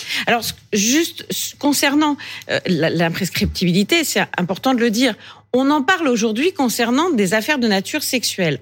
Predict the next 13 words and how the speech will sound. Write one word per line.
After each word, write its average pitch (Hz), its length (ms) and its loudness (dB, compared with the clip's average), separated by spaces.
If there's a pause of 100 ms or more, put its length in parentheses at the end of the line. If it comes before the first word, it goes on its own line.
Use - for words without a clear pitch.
(120)
Or, 302 380 2 (320)
clairement, 320 540 2 (160)
je - 80 -4
suis - 120 -2
entièrement 240 360 2
d'accord 220 160 0
avec 214 100 2
Gilles 190 160 2
Bertil, 254 460 0 (260)
ce 311 160 0
sont 285 160 0
les 247 140 2
dossiers 254 320 2